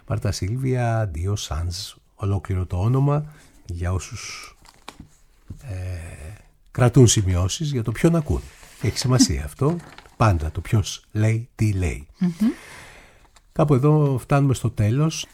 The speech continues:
Speaker 2: Θα ήθελα προσωπικά να κλείσω με μία φράση που αρέσει πάρα πολύ στον Μπόρχες
Speaker 1: Μμμ.
Speaker 2: και την έχει πει σε, σχεδόν σε όλα τα δοκίμια. Είναι μία φράση του Σοπενχάουερ.
Speaker 1: Μμμ.
Speaker 2: «Η ζωή και τα όνειρα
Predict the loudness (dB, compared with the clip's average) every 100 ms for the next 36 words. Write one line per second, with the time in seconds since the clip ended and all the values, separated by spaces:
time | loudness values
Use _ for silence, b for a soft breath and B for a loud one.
0 | _ -6 -4 -2 0 0 0 -2 -6 -10
1 | -10 -12 -4 2 2 2 -2 -2 -4 -4
2 | -2 0 2 2 0 0 -2 -2 -2 -4
3 | -8 -6 -8 -8 -4 0 0 -2 -6 -2
4 | 0 0 0 -2 -2 -2 -2 -4 -6 -6
5 | -4 0 0 -2 -6 -2 -2 -2 -4 -8
6 | -8 _ -4 -2 -4 -8 -8 -8 -8 _
7 | -10 -4 0 0 2 -2 -2 -8 -4 0
8 | 2 4 4 2 0 -6 -6 -6 -4 -4
9 | -2 -2 0 -2 -6 _ -4 -2 -4 -8
10 | B B B B B B B B B B
11 | _ _ 2 4 2 0 -2 -2 0 2
12 | 2 0 -2 -4